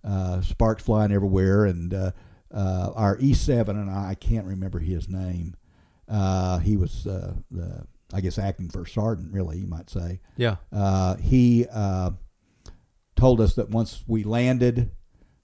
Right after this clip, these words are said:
Speaker 1: that we were to, to put a perimeter around the aircraft, uh, and that we were not allowed to allow anybody on that plane unless they were sog.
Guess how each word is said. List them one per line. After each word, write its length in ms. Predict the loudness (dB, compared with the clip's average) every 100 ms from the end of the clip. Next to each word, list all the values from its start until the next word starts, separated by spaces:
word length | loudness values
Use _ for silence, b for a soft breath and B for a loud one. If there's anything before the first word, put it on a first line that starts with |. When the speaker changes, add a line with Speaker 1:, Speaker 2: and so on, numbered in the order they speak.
| -4
Speaker 1:
that 200 | -4 0
we 180 | 0 2
were 240 | 2 0
to, 200 | 0 -2 -4 -6
to 220 | -2 -2 2
put 180 | 4 6
a 60 |
perimeter 480 | 4 4 4 4 4
around 280 | 4 2 2
the 120 | 4
aircraft, 560 | 4 4 2 2 -2 -12 -20 _ _ _ -6
uh, 260 | -2 -2 -2
and 140 | -4
that 100 | -2
we 120 | -2
were 120 | 0
not 220 | 0 0 0
allowed 540 | 0 0 2 0 -2 _
to 120 | 2 4
allow 340 | 4 0 -2 4
anybody 760 | 6 6 4 2 0 -4 -6 -10 _
on 160 | 0 2
that 200 | 0 2
plane 440 | 2 2 -2 -10 b b b
unless 300 | -2 0 0
they 120 | 0 -2
were 100 | 2
sog. 460 | 2 2 -2 -12